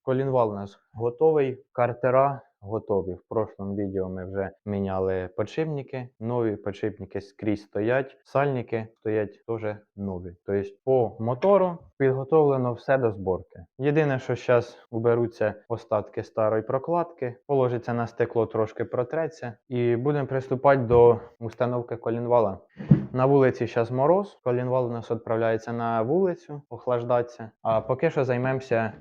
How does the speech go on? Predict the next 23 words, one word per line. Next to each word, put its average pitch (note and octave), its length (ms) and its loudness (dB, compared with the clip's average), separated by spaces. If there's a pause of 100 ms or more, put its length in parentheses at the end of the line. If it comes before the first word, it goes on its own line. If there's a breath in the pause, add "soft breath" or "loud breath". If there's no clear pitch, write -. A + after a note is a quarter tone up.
уже A#2 240 -2
чистовими B2+ 580 2
роботами A#2 500 2
по G#2 120 -2
мотору. F2+ 500 -8
Тобто G2 240 0 (140)
домить A#2 380 0
остатки A#2+ 500 -2
грязі C#3+ 540 0 (200)
і A2 220 -4
можна A#2+ 260 -6
починати. F#2 500 -12 (600 soft breath)
Отакий B2+ 340 0
вигляд A2+ 440 0 (180)
колінвал A2 440 2
має G#2+ 280 -2
зблизька. A#2+ 600 -2 (180)
Все - 260 -2
дуже G#2+ 320 -4
класно G#2+ 480 -4
крутиться, C#3+ 680 -4
все A2 160 -6
хорошо. A#2 540 -2